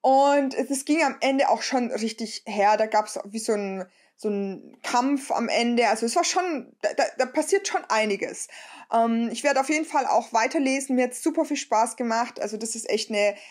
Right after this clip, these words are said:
absolute Empfehlung. Und ich würde sogar sagen, das war mein Monatshighlight aus dem Februar. Oh Gott, und dann dachte ich mir, okay, jetzt habe ich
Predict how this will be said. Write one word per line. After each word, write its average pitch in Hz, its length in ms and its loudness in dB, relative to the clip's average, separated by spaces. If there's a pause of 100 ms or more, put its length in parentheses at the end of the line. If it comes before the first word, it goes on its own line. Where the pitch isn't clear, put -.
absolute 208 840 -2
Empfehlung. 269 520 0
Und 240 220 -4
ich - 220 -8 (220)
würde 247 280 0
sogar 233 220 0
sagen, 247 260 0
das 233 140 -4
war 220 100 2
mein 208 300 -2
Monatshighlight 214 960 2
aus 190 160 -2
dem 190 120 -12
Februar. 156 440 -4 (220)
Oh 262 40 0
Gott, - 320 -4
und 240 180 2
dann 269 360 4 (300)
dachte 269 260 0
ich 269 40 0
mir, 254 100 4
okay, 196 360 0
jetzt 226 160 -6
habe 269 120 0
ich 254 240 -6